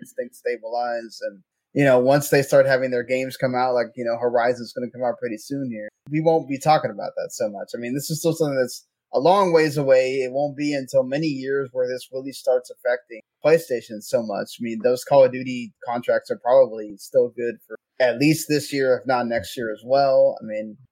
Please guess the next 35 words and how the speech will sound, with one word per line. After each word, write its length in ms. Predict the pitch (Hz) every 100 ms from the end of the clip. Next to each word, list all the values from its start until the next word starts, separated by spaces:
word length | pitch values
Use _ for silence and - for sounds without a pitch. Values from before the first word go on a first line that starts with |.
| -
definitely 400 | 147 160 165 165
you 120 | 151 139
don't 240 | 156 165
pay 460 | - 151 151 151 143
that 280 | 131 127 131
kind 160 | 139
of 80 | 131
money 300 | 127 131 131
to 100 | 123
be 140 | 120 123
giving 400 | 127 131 127 120
Sony 420 | - 131 123 117
a 60 |
bunch 220 | 110 117 110
of 60 |
games. 460 | 117 135 110 104 107 -
Uh, 120 | 113
if 140 | 117
you 80 | 127
did 180 | 127 156
it 120 | -
with 160 | 135 127
seven 260 | 151 143
point 260 | 123 139 123
five, 420 | - 147 123 113 113 117
you're 260 | 120 123
definitely 300 | 123 135 131
gonna 140 | 123 120
do 160 | 127 123
it 60 |
with 80 | 110
sixty-eight 500 | - 127 - 123 117
point 200 | - 110
seven. 420 | 104 135 113 104 104
So 400 | - 120 113 110